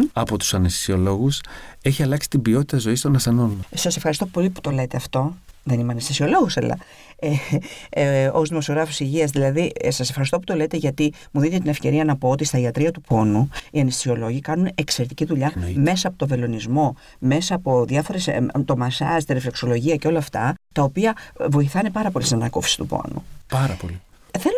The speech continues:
Speaker 2: να σας ρωτήσω όμως, ε, κύριε Παπούδο, ε, πώς αναπτύχθηκε αυτή η αγάπη σας για, για τις σκύλες; Δηλαδή,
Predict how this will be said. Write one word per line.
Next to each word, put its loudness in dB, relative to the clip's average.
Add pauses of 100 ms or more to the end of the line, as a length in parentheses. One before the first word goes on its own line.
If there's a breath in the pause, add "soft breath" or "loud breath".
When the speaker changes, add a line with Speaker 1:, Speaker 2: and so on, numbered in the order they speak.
(120)
Speaker 2:
να 2
σας 2
ρωτήσω 0
όμως, 4
ε, 2
κύριε 2
Παπούδο, 0 (380)
ε, 0 (100)
πώς -6
αναπτύχθηκε 0
αυτή 2
η 4
αγάπη 0
σας -2
για, 0
για 2
τις -2
σκύλες; 2
Δηλαδή, 2